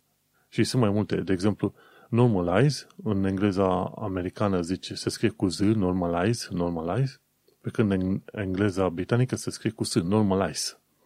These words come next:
Si, normalize. Și tot felul de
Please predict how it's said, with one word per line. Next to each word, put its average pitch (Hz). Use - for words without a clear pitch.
Si, -
normalize. 95
Și -
tot 151
felul 139
de 113